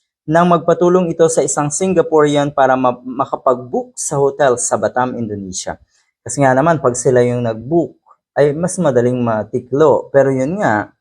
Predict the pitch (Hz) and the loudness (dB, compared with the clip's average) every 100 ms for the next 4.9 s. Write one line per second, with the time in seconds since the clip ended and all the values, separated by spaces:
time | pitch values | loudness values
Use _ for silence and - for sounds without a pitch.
0 | _ _ _ _ _ - 123 120 113 113 | _ _ _ _ _ -2 2 4 2 0
1 | 90 - _ _ _ 151 185 185 202 190 | -6 -14 _ _ _ -2 0 2 2 4
2 | 185 262 185 151 165 165 147 147 139 131 | 2 0 -2 -4 -4 -4 -6 -4 -4 -4
3 | - 120 110 107 101 98 - - 151 151 | -10 -10 -10 -8 -6 -6 -8 -4 -2 0
4 | 147 147 175 202 175 147 143 139 | 2 2 2 0 -4 -2 -2 0